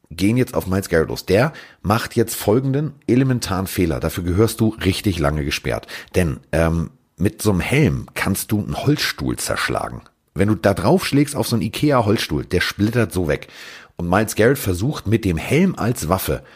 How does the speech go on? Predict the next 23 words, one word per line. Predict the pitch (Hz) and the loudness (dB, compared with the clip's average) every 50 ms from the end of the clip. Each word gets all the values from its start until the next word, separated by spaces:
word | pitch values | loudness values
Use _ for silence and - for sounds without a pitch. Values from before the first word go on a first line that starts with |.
| - - _ _ _ | -20 -20 _ _ _
den | 90 85 78 73 | 0 0 0 0
Kopf | - 73 - - - - | -4 -4 -4 -4 -6 -6
von | - - - 92 92 92 | -6 -2 -2 0 0 0
Rudolph | 85 95 98 98 87 - - | -2 0 0 2 0 0 -2
zu | - - | -4 -8
treffen. | - - - 60 - - - - - _ | -6 -6 -6 -6 -6 -8 -12 -14 -8 _
Ein | 76 82 87 - - _ - | -2 -2 -2 -4 -8 _ -12
absolutes | - - - - - 120 113 110 101 - 104 - - - _ _ _ _ | -12 -10 -8 -6 -4 -2 0 0 0 0 -2 -2 -4 -10 _ _ _ _
Unding, | 143 131 117 113 78 90 80 64 58 55 - - | 4 4 4 2 0 0 -2 -2 -6 -10 -6 -2
geht | 87 95 98 - - | 0 0 0 0 -2
nicht. | 62 55 - - - - _ - - - - - - - - | -6 -8 -8 -10 -14 -16 _ -20 -20 -20 -20 -20 -20 -20 -8
So, | - - 82 62 - - - - - - - | -2 0 0 0 0 -6 -14 -20 -20 -10 -2
jetzt | - 104 - - | -2 0 0 0
fallen | - 151 190 160 | 0 2 2 4
sie | 165 | 4
aber | 135 123 110 | 2 2 0
zu | - 107 90 | 0 -4 0
Boden | 76 101 117 147 170 180 | 2 4 4 4 4 0
und | - 107 92 | -2 -2 -2
jetzt | 110 127 135 - - | -2 -2 -2 -2 -2
wird's | 143 143 147 - - | -2 -2 -2 -6 -6
noch | - 101 127 - - - | 0 0 0 0 0 -2
asozialer. | 69 67 67 64 - - 65 57 57 53 | -4 -4 -4 -6 -6 -4 -4 -4 -4 -4